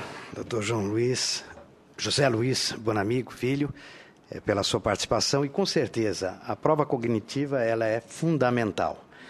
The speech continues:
Eh, aí os desdobramentos nós vamos,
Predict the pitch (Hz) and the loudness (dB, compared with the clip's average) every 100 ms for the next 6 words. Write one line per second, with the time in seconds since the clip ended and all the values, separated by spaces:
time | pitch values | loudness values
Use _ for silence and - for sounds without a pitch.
0 | - - 95 92 92 92 87 90 98 117 | -18 -2 2 4 4 0 -4 -6 -2 0
1 | 123 104 110 104 123 113 110 113 117 - | 0 -2 -2 0 2 2 2 0 -2 -2
2 | 120 123 - 107 107 104 - | 2 2 2 2 2 2 0